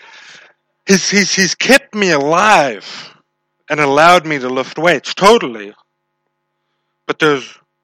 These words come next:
no command in Scripture saying that Jesus will help you run faster. There's no command in Scripture saying that Jesus will make you a better athlete.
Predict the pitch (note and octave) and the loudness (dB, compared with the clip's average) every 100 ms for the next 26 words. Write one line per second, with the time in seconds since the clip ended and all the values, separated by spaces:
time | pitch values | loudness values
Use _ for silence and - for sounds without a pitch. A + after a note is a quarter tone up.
0 | _ _ _ _ _ _ _ _ _ _ | _ _ _ _ _ _ _ _ _ _
1 | _ _ _ _ _ _ _ A#2+ C#3+ F3+ | _ _ _ _ _ _ _ -18 -6 0
2 | F#3+ E3+ D3 - C#3 D3 D#3+ C#3 B2+ - | 0 0 -4 -10 -8 -2 0 -2 -6 -10
3 | - D3 B2 - C3+ B2 A2+ - C#3 A#2+ | -10 -10 -12 -8 -8 -6 -8 -8 -8 -8
4 | B2+ A2 B2 B2 A2+ A2 B2 D#3 D3+ E3+ | -12 -12 -8 -8 -8 -8 -6 -6 -6 -6
5 | E3+ - F3+ E3+ - - - A2 C#3 G#3 | -6 -8 -12 -10 -16 -16 -16 -12 0 0
6 | F#3+ D3+ C3 B2 A2+ G#2+ - - - G#2+ | 0 -6 -4 -4 -6 -14 -16 -14 -16 -16
7 | B2 A#2 A2+ A2 G#2 - A2+ G#2+ G#2+ G2 | -10 -10 -10 -14 -16 -14 -14 -14 -20 -20
8 | - G#2 G#2 _ _ _ - _ B2+ A#2+ | -20 -20 -20 _ _ _ -20 _ -12 -12
9 | - A2+ G#2+ A#2+ A2+ A#2+ C3 C#3+ - A2+ | -12 -10 -6 -6 -6 -4 -2 -2 -2 -8
10 | F2+ - | -10 -20